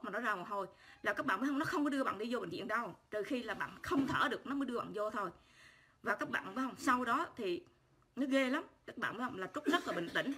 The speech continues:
Trúc ghi hết xuống rồi. Bắt đầu cái Trúc đem cái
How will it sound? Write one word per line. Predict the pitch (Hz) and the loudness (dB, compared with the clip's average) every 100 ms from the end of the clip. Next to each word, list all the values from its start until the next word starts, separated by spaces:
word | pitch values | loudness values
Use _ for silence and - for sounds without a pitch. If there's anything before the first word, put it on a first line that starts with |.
| - | -4
Trúc | - | -4
ghi | 269 247 | 0 2
hết | 269 302 | 0 -2
xuống | 294 | -2
rồi. | 285 156 - - _ _ _ _ _ _ - | -2 -4 -8 -20 _ _ _ _ _ _ -6
Bắt | 277 | 2
đầu | 208 | 2
cái | 202 254 | 2 -4
Trúc | 302 - | -6 -2
đem | 233 226 226 226 - | -2 0 -6 -10 -10
cái | - | -2